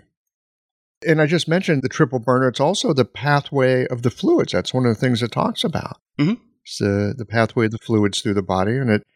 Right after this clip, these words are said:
Speaker 1: it also is considered to be a pathway of the fire as well. So we're looking at this.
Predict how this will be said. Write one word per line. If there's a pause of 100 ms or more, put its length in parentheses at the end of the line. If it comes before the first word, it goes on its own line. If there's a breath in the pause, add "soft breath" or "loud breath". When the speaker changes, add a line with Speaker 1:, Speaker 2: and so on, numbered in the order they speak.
(280)
Speaker 1:
it
also
is
considered (720)
to
be
a
pathway
of
the
fire
as
well.
So
we're
looking
at
this.